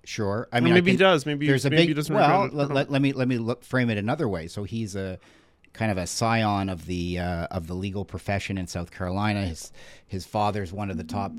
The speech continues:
Speaker 1: was one of the top judges. His grandfather, his great-grandfather. This guy is an established
Speaker 2: So it
Speaker 1: guy.
Speaker 2: wasn't poverty that led him to
Speaker 1: It w-, it's not poverty, but that's not the point. My point is, is that in order to get that buprenorphine that you're talking about, you gotta come out of the closet. You gotta go to an addiction doctor. You gotta go to a physician.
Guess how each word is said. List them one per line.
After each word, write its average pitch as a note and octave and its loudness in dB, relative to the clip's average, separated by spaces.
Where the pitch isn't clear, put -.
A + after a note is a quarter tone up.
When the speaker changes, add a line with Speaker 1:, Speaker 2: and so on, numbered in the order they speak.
Speaker 1:
was F#2+ -2
one G2 2
of F2+ 0
the F2 -6
top E2+ -4
judges. A#2 -2
His E2 -10
grandfather, G#2 -4
his D#2+ -10
great-grandfather. G2 -4
This G2+ -6
guy G#2+ 0
is G#2 0
an F#2 -4
established F#2 -4
Speaker 2:
So C#3+ 2
it D#3 2
Speaker 1:
guy. D#3 6
Speaker 2:
wasn't D#3+ 6
poverty B2+ 2
that B2+ -8
led C3+ -8
him C3+ -10
to - -14
Speaker 1:
It C#2 -10
w-, G#2+ -2
it's - -6
not G2+ 2
poverty, C#3+ 2
but E2 -10
that's F#2+ -2
not G2 -6
the - -12
point. D#3 -6
My F2+ -6
point A#2 -4
is, F#2+ -4
is F2 -8
that F#2 -6
in F#2+ -6
order G#2 -4
to G2 -12
get A#2+ -4
that G2+ -2
buprenorphine E2+ -4
that F#2+ -4
you're D#2 -10
talking D2 -10
about, E2+ -8
you D2 -20
gotta D#2 -12
come F2 -10
out E2+ -10
of E2+ -12
the E2+ -12
closet. A2 -4
You - -8
gotta F#2 -4
go G2 -2
to G2 0
an G2 0
addiction A#2 0
doctor. F2+ 0
You F#2 0
gotta F2+ -2
go F#2 0
to F#2+ -2
a F#2+ -6
physician. G#2 -4